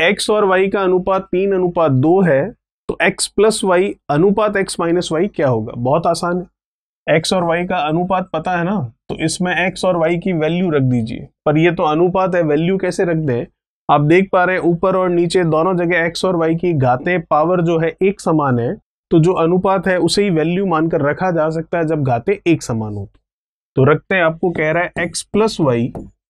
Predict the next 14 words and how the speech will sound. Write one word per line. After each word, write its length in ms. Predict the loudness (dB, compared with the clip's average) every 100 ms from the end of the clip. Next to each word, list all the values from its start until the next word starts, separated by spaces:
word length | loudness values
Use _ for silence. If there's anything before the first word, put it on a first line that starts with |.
| _ _ _ _ _ _ _ _ -6
upon 480 | -2 0 0 0 -2 -2
एक्स 240 | -4 -4 -4
माइनस 460 | -2 -2 -2 -4 -8
वाई। 160 | -16 -18 _ _ _ -4
एक्स 240 | -2 -2 -2
कितना 340 | -4 -2 -2
है? 120 | -2 -2
तीन 380 | -2 -2 2 0
है। 140 | 0 -4 -6
वाई 220 | 0 2
कितना 340 | 2 -2 -4 -2
है? 120 | 0 0
दो 300 | 2 4 4
है। 200 | 2